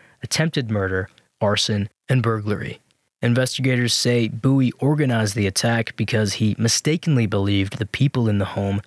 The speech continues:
stole his phone in a robbery. Over four thousand are dead since the war between Israel and Hamas began ten days ago, making it the deadliest of the five Gaza wars for both sides.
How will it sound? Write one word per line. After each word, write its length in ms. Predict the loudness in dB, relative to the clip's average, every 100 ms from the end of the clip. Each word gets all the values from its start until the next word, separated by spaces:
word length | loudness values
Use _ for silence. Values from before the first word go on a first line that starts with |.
| -4
stole 440 | -4 0 2 2
his 180 | 2 0
phone 440 | -2 -2 0 -2
in 200 | -2 0
a 60 | 0
robbery. 580 | 0 -4 -6 -8 -10 -12 _ _ _ _ _ _ _ _ _ _ _ _ _ _ _ _ 0
Over 320 | 0 2 -2
four 380 | -4 0 2 0
thousand 480 | 0 0 2 2 0
are 160 | -2
dead 420 | 0 0 2 0
since 280 | 0 0 0
the 140 | 0 0
war 420 | 2 2 2 0
between 420 | -2 -2 0 2
Israel 440 | 2 0 2 0
and 140 | 0 -2
Hamas 540 | 0 2 2 0 -2 -6
began 380 | -6 -2 0 -2
ten 300 | -2 -4 -4
days 280 | 0 0 0
ago, 340 | -2 -4 -4 -10 -20 -20 -4
making 300 | -2 0 2
it 200 | 2 2
the 180 | 2 2
deadliest 600 | 0 0 2 2 2 0
of 160 | 0
the 100 | 0
five 440 | -2 0 0 0 -2
Gaza 340 | 0 0 0
wars 540 | 0 2 2 2 -2 -8 -18
for 160 | -6 -2
both 260 | 0 0
sides. 540 | 0 -2 -2 -4 -8